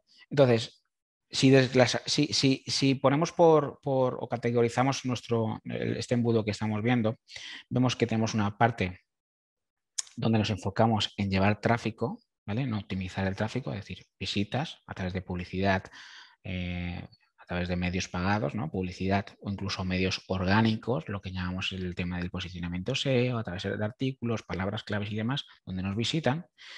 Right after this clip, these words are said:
Tenemos una parte que es orientada a venta, donde aquí metemos todos los esfuerzos y técnicas de venta, ¿vale? Y luego tenemos una parte de maximizar la relación, es decir, cómo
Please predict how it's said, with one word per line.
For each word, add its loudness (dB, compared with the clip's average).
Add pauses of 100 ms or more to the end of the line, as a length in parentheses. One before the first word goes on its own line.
(300)
Tenemos 4
una 4
parte 2 (560)
que 8
es 0
orientada 2
a 6
venta, 2
donde -6
aquí -2
metemos 0
todos -2
los -2
esfuerzos -6
y -2
técnicas -2
de 0
venta, 0 (300)
¿vale? -6 (720)
Y 4
luego 6
tenemos 0
una -2
parte 0
de 2
maximizar -2
la 0
relación, -8
es -8
decir, -14
cómo -6